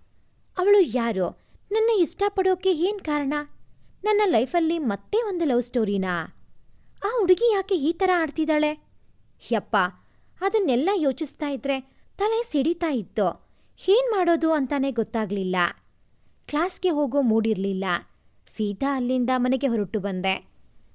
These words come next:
ನಾಳೆ ಶುಭಾಗೆ ಏನ್ ಹೇಳೋದು ಅಂತ ನಾನು ತುಂಬಾ ಕನ್ಫ್ಯೂಷನ್ ಆಗಿದ್ದೆ. ಮನೆಗೆ ಬಂದು ಅಷ್ಟೊತ್ತಾದ್ರೂ ರೂಮಿಂದ ನಾನು ಹೊರಗೆ ಬರದೇ ಇದ್ದದ್ದನ್ನ ನೋಡಿ ನನ್ನ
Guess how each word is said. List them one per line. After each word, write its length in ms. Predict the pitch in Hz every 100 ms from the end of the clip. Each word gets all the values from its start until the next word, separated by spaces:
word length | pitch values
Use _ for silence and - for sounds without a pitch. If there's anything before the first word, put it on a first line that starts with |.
| -
ನಾಳೆ 240 | 392 415 403
ಶುಭಾಗೆ 580 | - 262 359 381 381 269
ಏನ್ 180 | 285
ಹೇಳೋದು 380 | 381 320 294 277
ಅಂತ 240 | 269 214 262 233 226 -
ನಾನು 180 | 381 370
ತುಂಬಾ 360 | - 320 427
ಕನ್ಫ್ಯೂಷನ್ 580 | 466 302 240 254 233 240
ಆಗಿದ್ದೆ. 600 | 208 175 170 151 170 165 _ _ _ _ _
ಮನೆಗೆ 300 | 190 202 220
ಬಂದು 340 | 285 294 277 285 - _ _ -
ಅಷ್ಟೊತ್ತಾದ್ರೂ 760 | 415 - 466 440 370 349 349
ರೂಮಿಂದ 460 | 349 269 339 311 269 285
ನಾನು 380 | 262 240 247 240 - _ _
ಹೊರಗೆ 300 | 220 208 320
ಬರದೇ 320 | 349 311 294
ಇದ್ದದ್ದನ್ನ 640 | 311 285 220 302 214 285 277
ನೋಡಿ 420 | 269 269 277 277 - _ _ -
ನನ್ನ 160 | 427